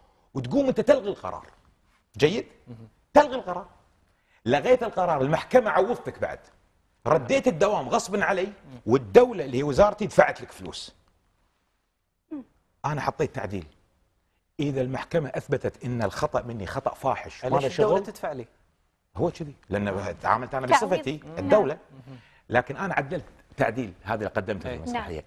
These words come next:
Speaker 3: نعم.
Speaker 1: قلت: إذا المحكمة اللي ردتك قالت إن الخطأ مني خطأ فاحش ولا كان يعني يتوخى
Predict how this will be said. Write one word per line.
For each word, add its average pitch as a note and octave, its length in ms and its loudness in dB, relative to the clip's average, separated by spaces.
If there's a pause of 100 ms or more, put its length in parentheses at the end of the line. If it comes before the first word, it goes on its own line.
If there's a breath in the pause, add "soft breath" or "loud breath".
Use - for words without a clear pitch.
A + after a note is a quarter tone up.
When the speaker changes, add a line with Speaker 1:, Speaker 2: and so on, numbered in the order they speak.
Speaker 3:
نعم. A#2 100 2
Speaker 1:
قلت: B2 160 2 (800 soft breath)
إذا C3+ 140 4
المحكمة E3 400 0
اللي C#3+ 140 2
ردتك C#3 500 0
قالت D#3+ 280 0
إن C3+ 100 0
الخطأ C3+ 360 0
مني C#3+ 200 -8
خطأ C3 260 -4
فاحش - 500 -4 (200)
ولا C#3+ 300 4
كان C3 320 -2 (520 soft breath)
يعني A2 440 4
يتوخى A#2+ 600 0